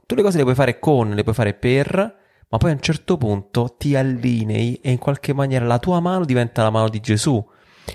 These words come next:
e il tuo braccio diventa il braccio di Gesù e i tuoi piedi sono i piedi di Gesù. Sei tu che sei Gesù proprio in Lui, cioè Lui si incarna in te.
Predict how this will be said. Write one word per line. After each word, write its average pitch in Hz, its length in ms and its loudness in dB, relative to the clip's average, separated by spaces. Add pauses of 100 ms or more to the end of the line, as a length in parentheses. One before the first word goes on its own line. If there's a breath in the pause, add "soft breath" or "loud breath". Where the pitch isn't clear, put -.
e 127 100 0
il 113 100 0
tuo 151 140 0
braccio 135 380 0
diventa 110 300 -2
il 107 60 -2
braccio 110 360 -2
di 101 140 -4
Gesù 107 420 0 (300 loud breath)
e 123 100 2
i 127 60 2
tuoi 208 140 2
piedi 135 260 0
sono 151 180 -4
i 143 40 -4
piedi 131 240 -2
di 127 120 -6
Gesù. 131 360 -2
Sei 214 240 -2
tu 233 300 2 (580)
che 127 340 -2
sei 165 280 -2
Gesù 143 380 -2
proprio - 580 0 (460 loud breath)
in 214 360 0 (120)
Lui, 135 520 2
cioè 117 200 0
Lui 196 340 -4
si 180 140 -4
incarna 107 440 -6
in 107 180 -6
te. 101 240 -4